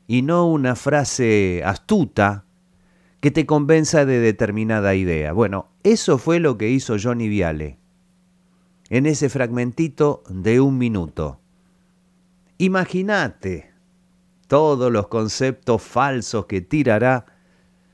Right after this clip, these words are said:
durante la duración de su programa diario por T N. Imagínate cómo les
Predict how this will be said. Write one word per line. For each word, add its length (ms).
durante 800
la 200
duración 600
de 140
su 200
programa 720
diario 640
por 200
T 340
N. 320
Imagínate 800
cómo 320
les 320